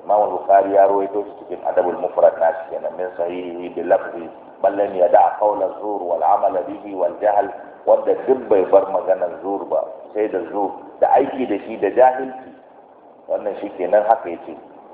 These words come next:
"Wa yadkhulu fil jahli kullu ma kana fushan." Cikin an ce jahilci, duk abin da yake alfasha ne faɗin sa. Aw sibaban, ko zagi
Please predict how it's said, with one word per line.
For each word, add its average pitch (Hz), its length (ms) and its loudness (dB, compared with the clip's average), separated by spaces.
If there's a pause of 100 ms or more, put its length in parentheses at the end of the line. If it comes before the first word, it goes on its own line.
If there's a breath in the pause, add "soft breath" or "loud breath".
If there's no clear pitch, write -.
(140)
"Wa 120 160 2
yadkhulu 151 440 0
fil 127 160 -8
jahli 135 440 2
kullu 185 300 0
ma - 180 4
kana 117 360 4
fushan." - 400 -6 (360)
Cikin 160 360 -10
an 170 240 6
ce 170 200 0
jahilci, 131 600 2
duk - 200 0
abin 151 320 -4
da 139 80 -6
yake 135 160 -6
alfasha - 600 4
ne 113 160 -2
faɗin 101 340 -2
sa. 71 140 -4 (320)
Aw 190 240 4
sibaban, 120 500 4
ko 113 180 2
zagi 117 340 4